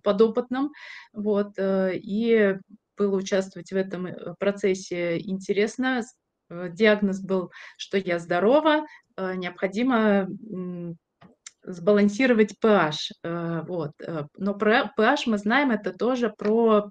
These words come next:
питание, да, э, ну, возможно, и подготовку. Поэтому всегда, когда я рекомендую пациентам какое-либо из видов обследования, я рекомендую,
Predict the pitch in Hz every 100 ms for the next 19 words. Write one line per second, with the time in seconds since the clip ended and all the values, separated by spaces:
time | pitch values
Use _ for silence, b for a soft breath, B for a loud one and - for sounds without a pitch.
0 | - 196 196 180 165 156 151 185 262 -
1 | B B B B - 180 170 156 262 220
2 | 202 220 269 233 214 196 214 214 202 202
3 | 208 185 165 - - - 196 208 208 196
4 | - 220 220 214 208 196 196 208 196 196
5 | 202 196 190 - 196 202 202 190 175 190
6 | - 208 190 190 170 170 B _ 208 208
7 | 226 196 190 214 180 185 170 202 190 196
8 | 226 180 208 190 - 302 359 233 196 185
9 | 202 240 240 208 214 208 269 262